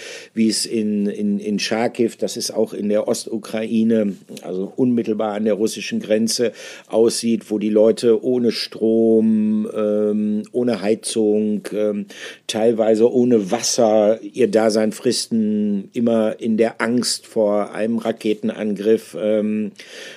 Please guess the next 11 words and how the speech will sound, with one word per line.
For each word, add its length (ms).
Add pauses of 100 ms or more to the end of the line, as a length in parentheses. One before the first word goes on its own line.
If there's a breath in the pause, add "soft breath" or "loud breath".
(140 loud breath)
das, 380
ähm, 760 (240)
das 180
geht 160
schon 160
relativ 680 (100)
tief 340
rein. 500
Ähm, 540 (160)
Ossi, 640
ähm, 480